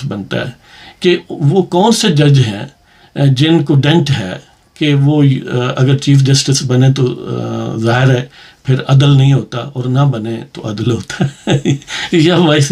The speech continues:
ورسا۔ تو بہرحال اس میں چار کوجنٹ ریزنز میں آپ سے بتاتا ہوں کہ، آپ کو بتاتا ہوں کہ یہ جو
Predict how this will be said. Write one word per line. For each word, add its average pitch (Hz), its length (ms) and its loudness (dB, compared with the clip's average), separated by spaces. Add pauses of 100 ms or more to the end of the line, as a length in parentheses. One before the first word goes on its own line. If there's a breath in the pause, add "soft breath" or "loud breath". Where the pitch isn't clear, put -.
(140)
ورسا۔ 120 280 -6 (800 loud breath)
تو 143 500 4
بہرحال 151 400 2 (320)
اس 139 280 -6
میں 139 280 2
چار 147 320 2 (240)
کوجنٹ 139 500 2
ریزنز 135 400 4
میں 104 120 -8
آپ 101 200 -10
سے - 140 -12
بتاتا 113 480 -10
ہوں 127 180 -4
کہ، 120 260 -2 (140)
آپ 117 200 -6
کو 117 100 -4
بتاتا 104 420 -4
ہوں 117 140 -2
کہ 131 120 -4
یہ 113 480 2
جو 110 500 -6